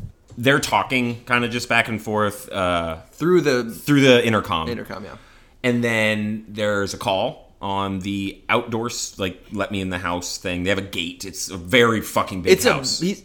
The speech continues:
Speaker 2: he's rich.
Speaker 1: Well, apparently, uh, also we learn that he rehabilitates people there. Like, there is rooms and available space for people to recover after their procedures there, and it's very peaceful.
Speaker 2: Mm-hmm.
Speaker 1: Um, so, uh,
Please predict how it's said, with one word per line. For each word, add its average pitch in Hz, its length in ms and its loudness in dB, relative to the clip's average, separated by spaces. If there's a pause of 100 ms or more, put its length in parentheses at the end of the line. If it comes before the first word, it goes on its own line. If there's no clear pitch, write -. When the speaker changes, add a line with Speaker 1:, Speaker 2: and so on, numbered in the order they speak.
Speaker 2:
he's 196 180 2
rich. - 360 -2
Speaker 1:
Well, 180 120 6
apparently, 165 680 2
uh, 117 280 0
also 120 420 0
we 107 160 -2
learn 101 280 -2
that 95 200 -2
he 95 540 -8 (100)
rehabilitates 123 640 0
people 65 280 -12
there. 60 180 -12
Like, 80 240 -8
there 107 180 0
is 117 300 2
rooms 101 880 -2
and 87 400 -4 (460)
available 98 440 -2
space 92 440 -4
for 98 140 -8
people 90 320 -8
to 87 120 -10
recover 80 460 -8
after 78 320 -10
their 71 100 -12
procedures 76 680 -10
there, 71 200 -10
and 73 80 -12
it's 76 100 -12
very 78 540 -6
peaceful. - 480 -8 (100)
Speaker 2:
Mm-hmm. 113 500 -10
Speaker 1:
Um, 73 500 -4 (460)
so, 101 580 -4 (600)
uh, 82 300 -6